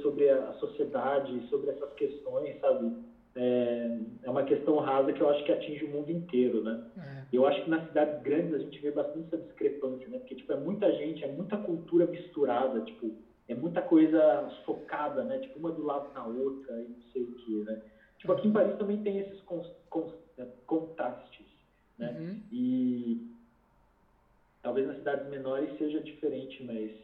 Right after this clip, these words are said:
Speaker 1: eu acho que essa questão de ser raso, né? Essa questão de você buscar coisas a mais, mais profundas, infelizmente é uma, é um, é uma coisa que atinge as gerações em qualquer lugar do mundo no momento,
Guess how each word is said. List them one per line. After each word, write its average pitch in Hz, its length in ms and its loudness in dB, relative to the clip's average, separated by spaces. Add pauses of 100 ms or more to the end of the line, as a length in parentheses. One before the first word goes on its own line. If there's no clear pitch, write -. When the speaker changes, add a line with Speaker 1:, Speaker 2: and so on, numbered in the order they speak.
(500)
Speaker 1:
eu 254 80 0
acho 277 120 0
que - 80 0
essa 170 140 0
questão 160 460 -2
de - 180 -14
ser 151 120 4
raso, 131 580 -4
né? 123 100 -4
Essa - 140 -12
questão 143 320 -6
de 139 80 -8
você 131 240 -2
buscar - 640 -4
coisas 139 420 2
a 123 80 2
mais, 131 300 0
mais 123 160 -4
profundas, 135 600 -2 (560)
infelizmente 131 640 -4
é 139 60 6
uma, 123 840 0 (1120)
é 135 100 6
um, 151 340 2
é 143 80 2
uma 147 300 2
coisa 156 240 4
que 156 140 -6
atinge 151 520 -8
as 139 300 0
gerações 143 560 -4 (120)
em 135 100 -6
qualquer - 340 -4
lugar 156 300 -2
do 160 100 -6
mundo 135 360 -14
no 127 180 -18
momento, 214 360 -14